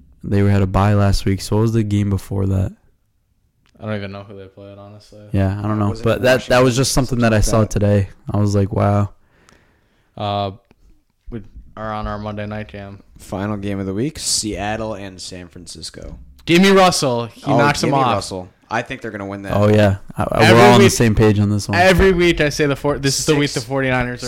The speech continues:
Speaker 3: six
Speaker 2: gonna lose.
Speaker 3: points, I just think, is too many for this
Speaker 1: I don't know,
Speaker 3: Seahawks
Speaker 1: but
Speaker 2: It's
Speaker 3: team.
Speaker 2: six?
Speaker 3: Yeah, it's minus six
Speaker 2: Oh
Speaker 3: for San
Speaker 2: my
Speaker 3: Francisco.
Speaker 2: God, give me the
Speaker 3: Oh, yeah,
Speaker 2: Seahawks.
Speaker 3: no. I might just open up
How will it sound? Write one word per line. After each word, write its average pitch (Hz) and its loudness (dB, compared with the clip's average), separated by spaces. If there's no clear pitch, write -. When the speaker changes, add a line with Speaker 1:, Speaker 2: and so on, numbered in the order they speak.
Speaker 3:
six 113 -6
Speaker 2:
gonna 113 -8
lose. 110 -8
Speaker 3:
points, 131 -12
I 123 -12
just 117 -18
think, 123 -18
is 107 -16
too 110 -16
many 107 -16
for - -12
this 104 -10
Speaker 1:
I 120 -2
don't 123 -2
know, 120 0
Speaker 3:
Seahawks - 0
Speaker 1:
but 190 6
Speaker 2:
It's - 0
Speaker 3:
team. 180 4
Speaker 2:
six? 175 2
Speaker 3:
Yeah, 123 -2
it's - -8
minus 135 0
six 233 6
Speaker 2:
Oh 247 6
Speaker 3:
for 247 6
San 233 4
Speaker 2:
my 208 4
Speaker 3:
Francisco. 135 -4
Speaker 2:
God, 196 6
give 165 4
me 165 4
the 147 0
Speaker 3:
Oh, - 0
yeah, 135 0
Speaker 2:
Seahawks. 110 -6
Speaker 3:
no. 113 -4
I 131 -8
might 120 -6
just 104 -8
open 117 -10
up 110 -12